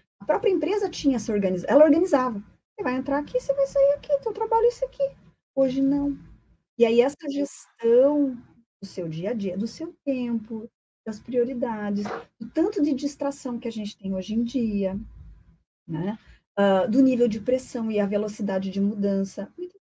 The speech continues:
vezes as pessoas não estão preparadas. E é isso que faz com que um profissional se destaque mais que o outro, né? Ou que ele tenha mais dificuldade que o outro. É essa habilidade comportamental.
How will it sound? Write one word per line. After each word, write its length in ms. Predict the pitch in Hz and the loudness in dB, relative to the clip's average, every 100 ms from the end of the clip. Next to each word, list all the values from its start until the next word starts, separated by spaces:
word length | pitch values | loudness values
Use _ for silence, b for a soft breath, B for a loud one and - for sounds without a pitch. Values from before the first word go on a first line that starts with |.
| - | -6
vezes 120 | 285 | -4
as 80 | 277 | -4
pessoas 320 | 294 294 277 | -10 -8 -4
não 60 | 277 | -4
estão 180 | 302 | -4
preparadas. 540 | 311 277 214 156 143 - - | -8 -8 -8 -8 -12 -14 -2
E 80 | 220 | 0
é 100 | 220 | 0
isso 360 | 226 294 - | 0 -2 -6
que 180 | - 320 _ _ _ _ 190 | -18 -20 _ _ _ _ -12
faz 180 | 202 - | -12 -10
com 200 | 233 202 | -8 -8
que 240 | - 208 214 | -8 -10 -4
um 100 | 196 | -4
profissional 540 | 202 202 - 190 185 | -4 -8 -8 -8 -8
se 160 | 185 196 | -10 -14
destaque 600 | - _ - 247 330 - | -16 _ -10 -8 -8 -2
mais 320 | 285 240 247 | -2 -2 -6
que 180 | - - | -12 -16
o 60 | 233 | -8
outro, 480 | 180 - - - 160 - | -6 -6 -10 -20 -20 -6
né? 160 | 165 - B B | -6 -6 B B
Ou 140 | - 190 | 0 0
que 160 | 190 | 2
ele 140 | 196 190 | 0 2
tenha 320 | - 240 277 | 0 2 2
mais 180 | 240 214 | 2 -2
dificuldade 560 | 220 - - 190 185 | -6 -12 -8 -4 -4
que 120 | - 190 | -4 -8
o 80 | |
outro. 240 | 165 - 180 | -6 -4 -2
É 60 | |
essa 260 | 170 214 277 | 0 -2 -2
habilidade 580 | 226 247 294 233 226 226 | 0 2 2 2 0 -2
comportamental. 800 | 269 285 294 339 466 _ 185 | -4 -4 -4 -8 -10 _ -8